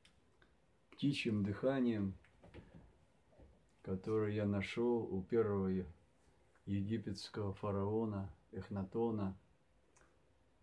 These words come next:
которому уже около пяти с половиной тысяч лет.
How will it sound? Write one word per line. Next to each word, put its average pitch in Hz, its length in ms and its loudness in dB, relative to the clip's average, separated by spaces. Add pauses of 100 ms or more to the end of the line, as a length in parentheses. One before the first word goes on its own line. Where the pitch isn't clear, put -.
(1000)
которому 104 840 -2 (2500)
уже 104 560 -2 (2250)
около 104 360 -2
пяти 110 240 -2
с 113 60 -2
половиной 110 340 0
тысяч - 400 -6
лет. 107 300 -2